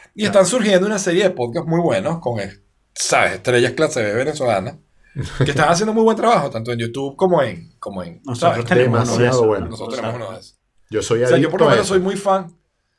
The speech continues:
Speaker 1: ¿A cuál?
Speaker 2: Mira, yo veo De A Toque, yo veo
Speaker 1: De A Toque a mí me encanta, lo
Speaker 2: Claro.
Speaker 1: descubrí con Luis Carlos y me volví fan.
Speaker 2: Claro.
Speaker 1: Es
Speaker 2: De A
Speaker 1: muy
Speaker 2: Toque,
Speaker 1: disgusting.
Speaker 2: nos reiremos de esto, Conectados de,
Speaker 1: Ese no
Speaker 2: de
Speaker 1: sé cuál es.
Speaker 2: Chapén, de Escuela de Nada,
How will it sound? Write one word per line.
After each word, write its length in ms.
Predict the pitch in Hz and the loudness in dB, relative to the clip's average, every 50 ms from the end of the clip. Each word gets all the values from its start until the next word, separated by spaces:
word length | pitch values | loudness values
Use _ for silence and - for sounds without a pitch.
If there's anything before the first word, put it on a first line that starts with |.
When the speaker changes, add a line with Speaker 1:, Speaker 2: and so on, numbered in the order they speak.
| _ _ | _ _
Speaker 1:
¿A 140 | - 147 156 | -4 -2 2
cuál? 220 | 180 185 196 220 | 4 4 4 4
Speaker 2:
Mira, 100 | - 92 92 | 2 0 -4
yo 140 | 95 101 104 | -2 0 2
veo 200 | 113 120 123 117 | 2 2 4 2
De 80 | 110 98 | 2 0
A 100 | 90 - | -2 0
Toque, 460 | 117 120 127 - - 143 143 143 - - _ _ _ _ | 0 0 0 -2 -4 -8 -8 -8 -12 -18 _ _ _ _
yo 160 | - 98 92 | -6 -4 -2
veo 560 | 92 95 101 104 104 104 104 104 101 113 - - | -2 -2 0 0 2 2 2 2 0 -2 -4 -4
Speaker 1:
De 100 | 143 139 | -4 -4
A 60 | 135 | 0
Toque 200 | 160 160 156 208 | 0 0 0 2
a 20 | 202 | 0
mí 80 | 190 | 2
me 80 | 185 180 | 2 2
encanta, 580 | 180 170 165 120 - - 170 156 151 147 143 139 | 0 -2 -4 -6 -2 0 0 0 2 0 0 0
lo 60 | 135 | 0
Speaker 2:
Claro. 80 | 139 139 | 0 0
Speaker 1:
descubrí 260 | - 151 151 151 156 | -2 -4 -4 -2 -2
con 400 | 151 208 208 190 175 160 156 151 | 0 0 2 2 0 0 -4 -6
Luis 200 | 147 139 131 117 | -8 -10 -12 -14
Carlos 520 | - - 156 160 156 165 180 196 190 196 - | -4 0 2 2 2 2 2 0 0 -2 -6
y 60 | 151 | -8
me 80 | 147 143 | -6 -4
volví 220 | 135 131 123 131 | -2 -2 -2 -4
fan. 440 | 127 - - 143 131 113 92 - - _ - | -4 0 2 2 2 0 -2 -8 -16 _ -16
Speaker 2:
Claro. 220 | - 87 80 76 - - _ | -14 -12 -12 -14 -16 -18 _
Speaker 1:
Es 140 | - - - 110 | -8 -4 -2 -2
Speaker 2:
De 40 | 107 | 0
A 40 | 156 | 2
Speaker 1:
muy 220 | 170 185 208 220 | 4 4 4 4
Speaker 2:
Toque, 120 | 208 139 | 2 2
Speaker 1:
disgusting. 380 | 127 143 165 151 160 - 165 156 | 2 2 2 2 0 0 -2 -2
Speaker 2:
nos 80 | 113 - | 0 0
reiremos 560 | 110 104 104 101 98 98 98 95 101 101 101 | 0 -2 -2 0 -2 -4 -4 -4 -6 -6 -2
de 140 | 107 110 110 | -2 -2 -2
esto, 420 | 110 - - 117 117 117 117 - _ _ _ - - _ | -2 -2 -2 0 0 0 -2 -8 _ _ _ -20 -20 _
Conectados 600 | - 113 98 95 92 - - 101 98 101 214 107 | 0 0 0 0 -2 -4 -4 -2 -2 0 0 0
de, 280 | 107 104 101 98 95 95 | 0 0 2 2 2 2
Speaker 1:
Ese 120 | - - 151 | 2 2 2
no 60 | - | 0
Speaker 2:
de 60 | - | 0
Speaker 1:
sé 60 | - | 0
cuál 140 | 131 135 117 | 2 0 0
es. 60 | 101 | 2
Speaker 2:
Chapén, 460 | 98 95 98 98 95 98 104 104 - - _ - - _ _ _ _ _ - | 0 0 0 -2 -4 -6 -8 -12 -16 -20 _ -20 -20 _ _ _ _ _ -8
de 320 | - 107 95 95 98 - | -4 -2 0 0 0 -2
Escuela 320 | 101 - - 107 98 95 92 | -2 0 2 2 4 4 2
de 120 | 92 92 | 0 -2
Nada, 280 | 92 98 98 98 98 | -2 -2 0 0 0